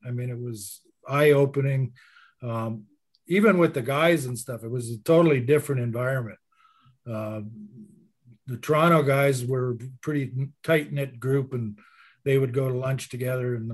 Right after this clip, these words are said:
and, and hang out together and go out to dinner and whatnot. And, uh, the L A guys, when I got here,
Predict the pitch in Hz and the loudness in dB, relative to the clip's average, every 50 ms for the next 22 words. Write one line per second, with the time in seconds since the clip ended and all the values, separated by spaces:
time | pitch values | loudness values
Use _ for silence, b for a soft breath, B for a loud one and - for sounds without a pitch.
0 | 113 107 - - 120 113 110 113 113 110 104 - 123 127 110 117 127 127 127 131 | -10 -10 -12 -12 -12 -12 -10 -10 -12 -12 -10 -8 -8 -6 -2 -2 -2 0 0 -2
1 | 120 117 - - 117 117 117 117 117 113 113 110 107 104 104 b b b b b | -2 -4 -4 -6 -6 -4 -4 -4 -4 -4 -6 -6 -8 -8 -10 b b b b b
2 | b b b _ - 135 131 131 127 131 - 120 110 123 123 120 120 120 117 113 | b b b _ -2 0 2 2 0 -2 -4 -4 -2 -2 -2 -2 -2 -4 -4 -4
3 | 113 107 110 120 117 120 113 117 120 113 113 110 110 104 104 117 120 120 120 123 | -6 -6 -6 -6 -6 -6 -6 -4 -6 -4 -4 -4 -6 -6 -4 -4 -4 -2 -2 0
4 | 123 131 151 180 170 156 131 123 117 110 120 117 113 113 110 113 117 113 113 120 | 2 4 4 4 4 4 4 4 2 0 -2 -4 -4 -4 -4 -6 -6 -4 -2 -2
5 | 127 127 120 123 | -2 -2 -4 -6